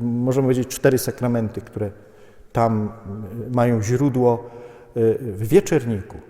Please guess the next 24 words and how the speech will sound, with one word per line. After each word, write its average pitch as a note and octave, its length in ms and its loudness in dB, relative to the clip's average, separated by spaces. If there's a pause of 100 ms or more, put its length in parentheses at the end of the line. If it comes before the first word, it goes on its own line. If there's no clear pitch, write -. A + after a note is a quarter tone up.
(420)
Eucharystia, E3+ 560 4
kapłaństwo, B2+ 680 -2 (260)
sakrament - 460 -2
pokuty - 360 -4
i A2+ 40 0
bierzmowanie. F#2+ 560 -6 (1700)
I C3 120 0
od C#3 120 2
razu, D#3+ 300 4 (680)
y, C3+ 160 4 (540)
i, D#3 120 -2 (120)
i D#3 80 -2
tu F3 120 4
jest D3+ 180 8
radość. B2 480 -2 (120)
Ale C#3+ 280 2 (1600)
wiecie F3+ 260 4
co? F#3+ 260 -2 (360)
M-, C#3 240 -2
szczególnie E3+ 460 0
moją D#3 220 2
uwagę D3 320 -2
przykuło, D#3+ 440 0
jak, C#3 260 -2